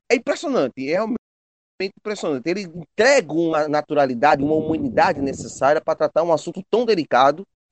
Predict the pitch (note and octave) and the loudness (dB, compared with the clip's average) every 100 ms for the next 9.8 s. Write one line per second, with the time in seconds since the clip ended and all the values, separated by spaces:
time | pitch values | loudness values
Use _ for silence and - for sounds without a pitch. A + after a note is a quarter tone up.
0 | - F#3+ G#3 D3+ D3 E3 E3+ F#3 F3 E3+ | -12 -4 2 4 6 6 2 0 -2 -2
1 | E3+ - D3 D#3 E3+ - G3+ A3+ G3+ D#3+ | -2 -2 -2 -2 -4 -2 0 2 2 0
2 | C3 C3 D3+ C3+ C3+ C3 F#3 C3 E3+ G3+ | -6 -2 -2 0 -2 0 0 2 2 2
3 | B2+ C3 G3+ _ - C#3+ C3+ B2+ A#2+ B2+ | -4 -6 -8 _ -6 -4 0 0 -2 -4
4 | C3 A2+ G#2+ A2+ C#3 - F#3 _ _ _ | -4 -4 -4 -6 -6 -8 -16 _ _ _
5 | - D3+ C#3+ C3 C#3 D3+ D3 C#3 B2+ A#2 | -2 2 4 4 2 0 -2 0 0 0
6 | G#2 _ _ _ _ - D3+ - E3 - | -2 _ _ _ _ 0 0 2 0 -2
7 | D#3+ C#3+ C#3 C3 B2 B2+ A2+ G2+ - A#2 | -6 -4 -4 -6 -8 -12 -14 -18 -16 -8
8 | - B2 - G3+ A#3+ G3 F3 E3 D3 C#3 | -2 -2 2 4 4 2 -2 -6 -6 -4
9 | C#3+ - E3 C#3+ F3 - A2 _ | -4 -6 -8 -8 -8 -6 -8 _